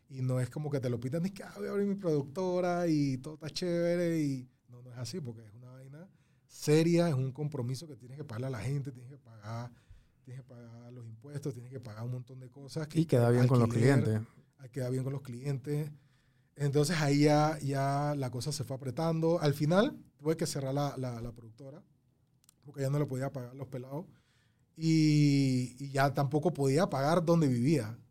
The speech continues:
Speaker 1: <laughs> O sea que yo me había mudado pa un lugar más barato y ya tampoco podía pagar el alquiler de ese, de eso, de eso en ese momento.
Speaker 2: ¿Y ese qué año fue?
Speaker 1: Ya eso fue dos mil diecisiete, puede ser.
Speaker 2: Ok.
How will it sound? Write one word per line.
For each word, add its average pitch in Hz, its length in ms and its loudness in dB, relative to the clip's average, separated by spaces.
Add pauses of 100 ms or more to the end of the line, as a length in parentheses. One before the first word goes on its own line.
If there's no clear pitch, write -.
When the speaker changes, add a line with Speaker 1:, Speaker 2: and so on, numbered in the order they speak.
Speaker 1:
<laughs> 156 120 -4
O 170 80 6
sea 147 200 2
que 135 140 -4
yo 131 120 0
me 160 80 0
había 185 140 4
mudado 190 500 2 (380)
pa 139 100 -2
un 143 80 2
lugar 170 240 6
más 170 200 2
barato 220 540 2 (500)
y 147 120 -14
ya 143 120 2
tampoco 147 440 2
podía 139 280 2
pagar 131 240 -2
el 135 60 -2
alquiler 131 380 -4
de 135 140 -2
ese, 139 220 -6
de 131 140 -8
eso, - 240 -18
de 127 120 -10
eso 123 160 -4
en 135 60 -2
ese 147 140 -4
momento. 127 380 -4
Speaker 2:
¿Y 135 40 2
ese 139 160 2
qué 143 100 0
año 135 220 2
fue? 135 260 -2 (200)
Speaker 1:
Ya 131 160 -4
eso 131 200 -2
fue 139 400 -4
dos 131 280 -2
mil 135 1200 -2 (280)
diecisiete, 127 680 -2
puede 131 240 -12
ser. 165 220 -2
Speaker 2:
Ok. 123 200 0